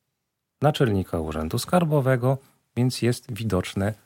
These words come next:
dla twojego organu, który mógł się do tej pory tobą zwyczajnie nie interesować, bo nie było nic szczególnie niepokojącego w twoich jednolitych plikach kontrolnych,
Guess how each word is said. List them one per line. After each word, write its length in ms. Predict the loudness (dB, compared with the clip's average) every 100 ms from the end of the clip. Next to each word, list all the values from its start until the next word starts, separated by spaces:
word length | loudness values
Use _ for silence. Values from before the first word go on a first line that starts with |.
| _ -2
dla 160 | -2
twojego 500 | 0 0 2 2 0
organu, 400 | 2 4 4 2
który 320 | -2 -2 0
mógł 160 | 2 0
się 120 | -4
do 100 | -4
tej 180 | -2 -2
pory 300 | 0 -2 -2
tobą 280 | -2 0 0
zwyczajnie 560 | 0 -2 0 2 2
nie 180 | 2 4 4
interesować, 840 | 4 4 2 2 0 2 0 -2 -18 -20 _
bo 120 | 2
nie 160 | 2 2
było 320 | 2 4 4
nic 360 | 4 2 0 -8
szczególnie 720 | -6 0 4 6 4 4 -2 0
niepokojącego 760 | 0 0 0 0 0 0 -2
w 80 | -2
twoich 440 | -4 0 2 0 -4
jednolitych 480 | -4 -4 -4 -6
plikach 400 | 2 4 4 2
kontrolnych, 760 | 6 4 8 6 6 4 2